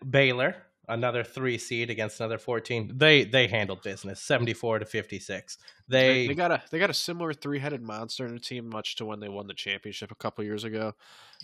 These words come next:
Speaker 2: Uh,
Speaker 1: Mm-hmm.
Speaker 2: but they're, they're not nearly as good on defense as that squad, though. That's their downfall.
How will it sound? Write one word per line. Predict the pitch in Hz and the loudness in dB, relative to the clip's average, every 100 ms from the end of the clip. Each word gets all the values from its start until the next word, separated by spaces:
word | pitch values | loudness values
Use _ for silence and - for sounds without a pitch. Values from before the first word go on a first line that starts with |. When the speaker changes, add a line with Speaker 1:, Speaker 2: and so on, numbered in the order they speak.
| 107 | -12
Speaker 2:
Uh, | 98 107 101 98 | -2 2 2 2
Speaker 1:
Mm-hmm. | - | 0
Speaker 2:
but | 107 98 - | -2 -2 -2
they're, | 113 104 - | -4 -4 -6
they're | 107 | -4
not | 110 110 | -4 -4
nearly | 104 104 101 | -6 -4 -4
as | 98 90 | -6 -10
good | - 101 95 | -10 -8 -6
on | 90 87 | -8 -10
defense | 101 90 - 85 - - 101 | -16 -18 -16 -14 -10 -10 -8
as | 90 | -10
that | 82 | -8
squad, | - 90 78 78 | -10 -10 -14 -16
though. | - 90 | -20 -14
That's | 90 - | -14 -12
their | 90 | -16
downfall. | 85 80 76 - - 78 | -16 -16 -18 -20 -20 -20